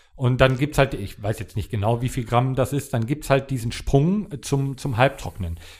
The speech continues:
Wenn du jetzt aber, ähm, einen an der oberen Grenze des Trockenen hast, aber einen an der unteren Grenze des Halbtrockenen,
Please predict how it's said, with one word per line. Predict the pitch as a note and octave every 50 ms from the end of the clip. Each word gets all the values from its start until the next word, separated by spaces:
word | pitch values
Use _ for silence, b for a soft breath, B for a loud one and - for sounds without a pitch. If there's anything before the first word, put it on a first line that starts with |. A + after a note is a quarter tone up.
| b b _
Wenn | - A#2 C3+ D3+
du | D3+ D3
jetzt | C3+ C3+ C#3+ C3+ - - -
aber, | C3+ C3 C3+ C3 B2+ C3 C3+ - -
ähm, | B2 A#2 A#2+ A#2+ B2 A#2 A2+ - _ - _ _ _ _ - _ _ _ _ _ _ -
einen | - A#2+ B2+ B2+ B2+ C3
an | - A#2 A#2+
der | B2 - - A3
oberen | A#3+ A#3 A#3 F#3 F#3 F#3 F3
Grenze | C#3 C3 D#3 F3+ G3 F#3+ - C3
des | G#2+ A2 - -
Trockenen | - - A#3+ A#3+ - - E3+ A2+ F#2+ F2 E2+
hast, | F2+ F2 E2+ - - -
aber | A2+ G#2+ A#2
einen | A#2 B2+ C3+ C3+
an | - B2+ C#3
der | C3 C3 B2 - -
unteren | A#3+ C4 C4+ C4 A3 G#3+ A3 G#3+ F#3+
Grenze | E3 E3+ G3 G3+ F#3 - E3+
des | D3+ C#3 - - -
Halbtrockenen, | G#2+ A#2+ - - - - - - - E2+ D#2+ D2+ D2 D2+ D#2+